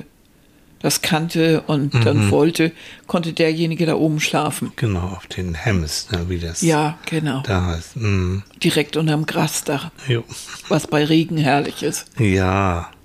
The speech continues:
Speaker 1: Und mit einem kleinen Ausguck da oben, da konnte man
Speaker 2: Ja.
Speaker 1: direkt aufs Meer gucken.
Speaker 2: Ja.
Speaker 1: Überhaupt konnte, war die Hütte ja halb ins Meer gebaut. Also ein Teil war, äh, war,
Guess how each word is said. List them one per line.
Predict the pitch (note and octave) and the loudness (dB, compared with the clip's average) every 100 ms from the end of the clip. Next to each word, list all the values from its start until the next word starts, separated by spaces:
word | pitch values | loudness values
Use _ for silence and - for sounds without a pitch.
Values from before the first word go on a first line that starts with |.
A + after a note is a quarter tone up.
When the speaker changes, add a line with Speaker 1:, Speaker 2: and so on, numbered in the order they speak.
| _ - | _ -4
Speaker 1:
Und | E3+ | -2
mit | D#3 D#3+ | 0 0
einem | E3 | -2
kleinen | - F3 F3+ D#3+ | -4 0 0 0
Ausguck | - F3 - - F#3+ - | 0 -2 -2 -2 -2 0
da | E3 | -4
oben, | - D3+ D#3 D3+ | 0 0 0 0
da | |
konnte | A#2 G2+ F#2+ | 2 2 2
man | G2 | 2
Speaker 2:
Ja. | |
Speaker 1:
direkt | - D#3+ - | 2 0 -2
aufs | C3+ C#3+ - | -6 -4 -2
Meer | D#3 - | -2 0
gucken. | - - - - | -2 -4 -8 -4
Speaker 2:
Ja. | B2+ A#2 - | -2 -2 2
Speaker 1:
Überhaupt | F#3 F#3 G#3 - | 4 4 0 0
konnte, | F3+ E3 D#3 - D#3+ | 0 0 -2 -2 0
war | E3+ | 2
die | E3+ | 4
Hütte | G3 A3 | 4 4
ja | F#3 F3+ | 2 4
halb | F#3 F3+ | 0 2
ins | E3+ D#3 - | 0 0 0
Meer | F#3+ | 2
gebaut. | G3 E3+ - C3 G#3 - _ _ - - _ _ _ _ _ _ _ _ _ _ | 2 0 0 0 0 -6 _ _ -20 -20 _ _ _ _ _ _ _ _ _ _
Also | - E3+ E3 | 0 2 4
ein | D#3 | 2
Teil | C#3+ F#3 F#3 F#3 F3+ | 2 2 4 6 4
war, | E3+ D#3+ D#3 - - | 4 2 0 -4 -2
äh, | E3 D3+ D#3 - G1+ - - - - - - - - - - - - | 2 4 2 -2 -10 -16 -16 -14 -16 -16 -20 -20 -20 -20 -20 -20 -16
war, | - F3 D3+ C#3+ | -6 0 2 0